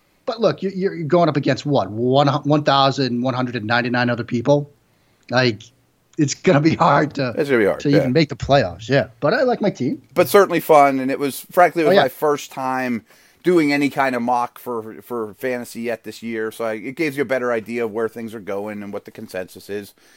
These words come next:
Speaker 2: Let's go position by position and compare our quarterbacks, running backs, wide receivers, et cetera. Cool with you?
Speaker 1: Cool with me.
Speaker 2: All right,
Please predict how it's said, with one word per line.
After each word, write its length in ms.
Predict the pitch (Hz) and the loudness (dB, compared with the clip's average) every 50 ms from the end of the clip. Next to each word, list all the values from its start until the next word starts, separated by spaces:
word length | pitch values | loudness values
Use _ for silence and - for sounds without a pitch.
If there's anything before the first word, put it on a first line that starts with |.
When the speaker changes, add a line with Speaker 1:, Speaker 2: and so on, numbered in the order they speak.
| _ _ - _ _ | _ _ -20 _ _
Speaker 2:
Let's 180 | - 254 285 - | -4 -4 -4 -4
go 160 | 359 339 320 | -4 -6 -4
position 460 | - 277 220 175 214 214 214 202 190 | -4 -6 0 4 4 4 4 2 0
by 160 | 180 185 170 | 0 0 0
position 680 | 165 - - 151 131 123 160 151 147 - 135 123 117 117 | 0 -2 -6 -8 -6 -4 -4 -6 -4 -4 -4 -4 -4 -6
and 180 | - 127 127 | -6 -8 -8
compare 540 | - - 127 120 - 135 135 135 135 127 123 | -6 -8 -8 -6 -4 -2 0 0 2 2 2
our 220 | 123 123 120 117 | 2 2 0 -2
quarterbacks, 580 | - - - - 135 131 127 123 123 113 107 - | -4 -8 -6 -2 -2 -2 0 0 -2 -2 -2 -2
running 180 | 123 113 113 110 | -4 -6 -4 -4
backs, 220 | 110 107 101 - | -4 -6 -4 -6
wide 140 | 107 110 107 | -8 -8 -8
receivers, 360 | 95 - - 110 104 101 92 | -8 -10 -10 -10 -10 -10 -14
et 120 | 90 - | -16 -10
cetera. 300 | - 110 92 82 - - _ _ | -8 -8 -8 -8 -10 -16 _ _
Cool 140 | - 143 156 | -8 -6 -6
with 100 | 147 151 | -6 -6
you? 160 | 185 202 254 - _ _ _ _ _ _ _ _ _ | -6 -8 -8 -10 _ _ _ _ _ _ _ _ _
Speaker 1:
Cool 200 | _ - - 139 | _ 2 4 4
with 120 | 156 160 143 | 4 4 4
me. 200 | 180 240 247 - - _ _ _ _ _ _ _ _ | 4 2 2 0 -4 _ _ _ _ _ _ _ _
Speaker 2:
All 120 | - 165 | 0 0
right, 80 | 143 - | 0 0